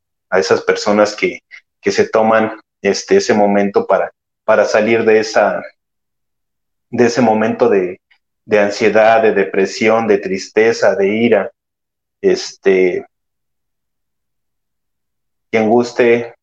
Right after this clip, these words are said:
está mi, mi número en la pantalla, con gusto la atiendo. Este, hay una salida, siempre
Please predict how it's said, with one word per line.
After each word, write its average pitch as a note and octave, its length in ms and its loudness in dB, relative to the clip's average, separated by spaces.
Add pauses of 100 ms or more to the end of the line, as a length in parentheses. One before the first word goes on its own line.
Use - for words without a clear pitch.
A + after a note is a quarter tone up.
(600)
está G#2+ 440 -2
mi, G2+ 280 -6
mi F2+ 260 -10 (200)
número G#2 520 -2 (500)
en G#2 120 0
la G#2+ 140 0
pantalla, A#2+ 720 0 (1120)
con G2+ 160 -2
gusto A2 320 2
la G2 100 2
atiendo. A#2+ 640 0 (680)
Este, F2+ 800 0 (760)
hay A2+ 160 0
una B2+ 180 2
salida, A2 640 -4
siempre C3 800 -2